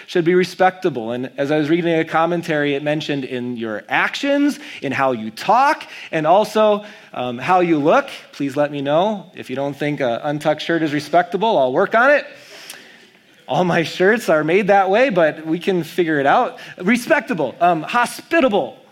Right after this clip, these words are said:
Essentially, an overseer needs to love people. I, I would hope someone who is in the position of an overseer of people loves people and also takes time for people.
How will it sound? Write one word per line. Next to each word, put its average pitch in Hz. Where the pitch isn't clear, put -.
Essentially, 247
an 151
overseer 190
needs 160
to 139
love 135
people. 92
I, 135
I 143
would 143
hope 160
someone 131
who 131
is 123
in 123
the 120
position 120
of 113
an 110
overseer 120
of 120
people 110
loves 135
people 104
and 131
also 156
takes 143
time 90
for -
people. 90